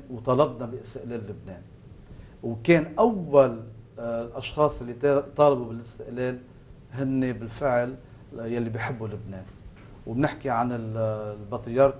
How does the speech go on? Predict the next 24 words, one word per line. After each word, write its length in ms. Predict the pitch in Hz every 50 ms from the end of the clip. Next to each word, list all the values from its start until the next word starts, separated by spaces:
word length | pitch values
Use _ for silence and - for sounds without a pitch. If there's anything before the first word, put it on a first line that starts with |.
| - 117
المكرم 680 | 110 110 104 113 113 113 113 127 135 123 123 120 113
الياس 240 | 110 117 113 113 -
الحويك، 520 | 110 113 117 117 113 107 104 101 - -
قال: 160 | 147 156 143 -
"طائفتي 560 | 143 151 170 170 - - 160 160 160 165 160 - - - - -
هي 200 | 151 160 151 147
لبنان". 360 | 135 139 - 113 123 113 101 - - - - - - - - - - - - - - -
بقى 280 | 120 120 113 113 110 - - - - -
نحن 300 | 147 196 190 - 190 185
أكثر 540 | 180 180 180 196 220 - - 180 170 180 170
أشخاص 380 | 160 - - 185 185 180 180 175
يلي 160 | 160 151 151
بندعي 600 | 151 165 175 165 160 143 151 156 156 160 147 139
إلى 120 | 139 135 135
الحوار، 600 | 131 - - 139 131 139 147 147 151 151 147 139
وبندعي 600 | 117 120 135 143 131 135 123 135 139 139 139 139 - - - - - - -
إلى 140 | 127 120 127
التفاهم، 800 | 123 - 127 120 - - 156 151 147 143 143 143 147 143 - - - - - - -
وبندعي 540 | 113 113 123 151 170 160 151 143 147 139
إلى 220 | 143 135 135 135 135 - - -
تحرر 600 | - 139 - - - 208 202 180 160 151 143 135
الإنسان 720 | - - 143 123 127 131 131 127 120 - 156 151 143 139
من 120 | 135 131 123
هالإيديولوجيات 1120 | 123 127 135 - - 117 117 127 123 123 123 110 110 123 123 135 160 185 196 185 - -